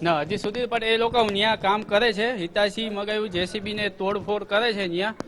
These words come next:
પણ એની સામે જે વંડી છે ન્યાથી નિકાલ વધારે છે. જો ઈ તોડવામાં આવે તો રાજીવનગરનું પાણી જલ્દી નીકળશે.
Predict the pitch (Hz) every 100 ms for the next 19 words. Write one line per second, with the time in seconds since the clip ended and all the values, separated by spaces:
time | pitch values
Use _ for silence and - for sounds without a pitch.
0 | - - - 214 214 226 247 - 202 254
1 | 254 247 262 247 233 196 208 254 254 262
2 | 262 233 160 151 208 262 269 240 247 254
3 | 247 208 196 247 240 226 240 226 208 214
4 | 240 226 240 240 233 220 254 247 233 202
5 | 214 240 233 240 233 208 214 233 - -
6 | 180 226 247 220 214 185 175 254